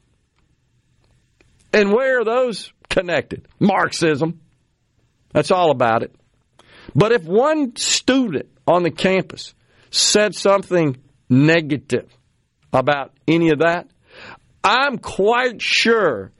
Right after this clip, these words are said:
hell would rain down on them from the president, from the administration. That's the problem I have. You see, in their world, free speech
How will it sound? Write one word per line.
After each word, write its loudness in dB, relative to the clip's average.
hell 2
would 2
rain 2
down -4
on 0
them -4
from 0
the 2
president, -2
from 0
the 2
administration. -2
That's 0
the 0
problem -2
I -6
have. -12
You 2
see, -2
in 2
their 4
world, 0
free 2
speech -4